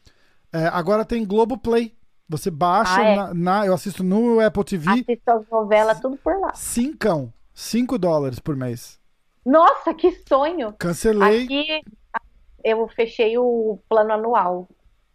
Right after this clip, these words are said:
Speaker 2: que acho que eu divido com a minha tia, né? Aí deu, acho que, duzentos e pouco.
Speaker 1: Ah, não é caro.
Speaker 2: Aí, anual. Não, aí uma vez por ano, a gente dividiu, tá tudo bem.
Speaker 1: E o conteúdo, puta acervo legal, tá? A gente tá falando
Speaker 2: É,
Speaker 1: de,
Speaker 2: tem,
Speaker 1: a,
Speaker 2: tem
Speaker 1: a gente tá
Speaker 2: bastante
Speaker 1: falando de
Speaker 2: coisa.
Speaker 1: novela já, né, Maia? Porra.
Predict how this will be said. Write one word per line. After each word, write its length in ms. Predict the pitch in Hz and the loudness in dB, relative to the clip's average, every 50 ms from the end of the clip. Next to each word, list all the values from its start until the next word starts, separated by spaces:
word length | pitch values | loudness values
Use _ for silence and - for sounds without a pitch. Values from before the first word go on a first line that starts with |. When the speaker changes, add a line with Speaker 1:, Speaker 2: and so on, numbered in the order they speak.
| _ _ _ | _ _ _
Speaker 2:
que 300 | _ - - 202 190 185 | _ -10 -4 0 2 2
acho 260 | 180 180 180 - - _ | 2 2 0 -6 -10 _
que 280 | - 196 185 180 - 190 | 0 2 2 2 2 0
eu 60 | 190 180 | 0 0
divido 340 | 170 196 180 196 202 180 185 | 0 -2 0 0 0 0 0
com 160 | 185 - 190 | 2 2 2
a 80 | 185 180 | 2 4
minha 220 | 185 185 185 185 | 2 0 -2 -2
tia, 320 | 185 - - 220 269 311 254 | -4 -6 -2 0 2 2 2
né? 180 | 254 262 269 254 - | 0 -2 -4 -4 -2
Aí 220 | 190 190 190 190 | 2 2 2 4
deu, 120 | 190 202 202 | 4 4 4
acho 200 | 196 190 - - | 4 2 0 -6
que, 80 | 226 | -4
duzentos 420 | 190 202 202 190 208 214 233 226 - | -2 -2 0 2 2 0 0 -2 -2
e 140 | 247 269 | -2 -2
pouco. 440 | 262 269 - 160 151 - - - _ _ _ _ _ _ _ _ _ _ _ - | 0 0 0 0 0 -2 -8 -20 _ _ _ _ _ _ _ _ _ _ _ -12
Speaker 1:
Ah, 180 | 127 120 110 110 | -10 -8 -8 -8
não 200 | 113 143 180 175 | -8 -8 -8 -8
é 80 | 147 | -10
caro. 300 | - - 131 - 185 180 | -8 -6 -2 -2 -2 0
Speaker 2:
Aí, 220 | 180 185 185 185 185 - - - - _ - | 0 -2 -2 -2 -4 -8 -12 -12 -12 _ -4
anual. 360 | - 185 190 202 214 185 143 | -4 -4 -2 -2 -2 -2 0
Não, 320 | 247 349 494 392 254 214 202 | 2 2 4 4 4 4 2
aí 240 | 160 156 160 160 | 2 0 0 -2
uma 260 | 156 - 190 202 208 208 | -4 -4 -6 -4 -2 0
vez 240 | 214 220 214 214 | 2 2 0 0
por 220 | _ - 220 220 208 | _ 0 2 4 4
ano, 360 | 208 226 285 359 349 320 285 | 6 6 6 4 2 0 -2
a 40 | 226 | -2
gente 200 | 196 208 190 - | -4 -6 -6 -4
dividiu, 440 | 208 208 196 208 196 196 220 262 269 | -4 -4 -2 -2 -2 -2 -2 -2 -2
tá 120 | - 254 | -2 -4
tudo 220 | 247 - 240 269 | -4 -4 -4 -2
bem. 240 | 285 - - 190 185 175 | 0 0 -2 -2 -4 -6
Speaker 1:
E 100 | 165 151 | -4 -4
o 80 | 147 143 | -2 -2
conteúdo, 640 | - 175 170 - 190 170 156 156 165 175 170 151 | -2 -4 -2 0 0 2 2 4 4 4 2 0
puta 220 | - - 160 180 160 | -2 -6 -4 -4 -4
acervo 440 | - - - 156 151 156 151 156 156 | -4 -4 -2 -2 -2 0 -2 -2 -4
legal, 380 | 139 131 120 135 143 156 151 | -4 -4 -4 -2 -2 -2 -2
tá? 180 | - 147 151 - | -2 -4 -6 -6
A 80 | 135 | -6
gente 140 | 117 123 131 | -8 -10 -10
tá 80 | 135 123 | -10 -4
falando 160 | 143 147 208 | 0 4 4
Speaker 2:
É, 160 | 226 254 294 | 6 4 4
Speaker 1:
de, 80 | 151 156 | 2 -2
Speaker 2:
tem, 100 | 160 135 | -4 -6
Speaker 1:
a, 40 | 135 | -8
Speaker 2:
tem 140 | - 180 175 | -6 -4 -2
Speaker 1:
a 20 | |
gente 0 | |
tá 0 | |
Speaker 2:
bastante 260 | 185 202 - - - | -2 -2 -2 -4 -6
Speaker 1:
falando 160 | - 143 139 131 | -4 -4 -4 0
de 80 | 214 | 2
Speaker 2:
coisa. 240 | 302 226 208 - 202 | 4 4 4 2 0
Speaker 1:
novela 260 | 131 127 127 123 120 | -2 -4 -4 -4 -6
já, 220 | 110 104 113 113 113 | -8 -8 -10 -10 -10
né, 140 | 113 110 | -10 -12
Maia? 260 | 104 101 110 113 110 - - | -12 -12 -14 -16 -16 -16 -16
Porra. 280 | - 123 113 110 117 | -14 -14 -14 -14 -14